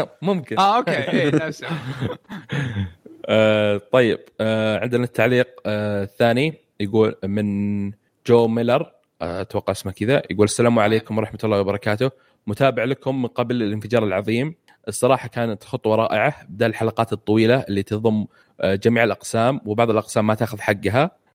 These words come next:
Speaker 1: آه، وعندي، آه، سؤالين، آه، بطرحها عليكم. أولًا، وش رأيكم في رجوع ديكستر بموسم جديد؟ وهل بيكون مكمل أو شيء، آه، يعدل النهاية الكارثية؟" أتوقع تكلمنا عنها كثير. آه،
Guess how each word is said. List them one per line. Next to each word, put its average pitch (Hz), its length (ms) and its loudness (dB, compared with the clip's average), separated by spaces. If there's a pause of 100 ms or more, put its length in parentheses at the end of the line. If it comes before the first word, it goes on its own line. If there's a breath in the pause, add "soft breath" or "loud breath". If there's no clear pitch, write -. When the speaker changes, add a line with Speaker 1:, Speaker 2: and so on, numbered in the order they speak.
(120)
Speaker 1:
آه، 101 140 4
وعندي، 139 600 2
آه، 104 240 0
سؤالين، 113 680 2
آه، 92 120 -2
بطرحها 90 600 -2
عليكم. 92 320 -4 (100)
أولًا، 131 380 4 (340)
وش 110 140 -8
رأيكم 131 280 -2
في 110 100 -4
رجوع 113 300 0
ديكستر 117 420 -2
بموسم 104 400 -2
جديد؟ 107 460 -2 (120)
وهل 110 280 2
بيكون 110 520 0
مكمل 113 580 2 (120)
أو 101 120 2
شيء، 113 460 2
آه، 92 360 -2 (100)
يعدل 110 480 0
النهاية 101 320 0
الكارثية؟" 98 580 -2 (320)
أتوقع 170 300 -2
تكلمنا 98 480 0
عنها 87 320 -6
كثير. 82 440 -2 (100)
آه، - 300 -16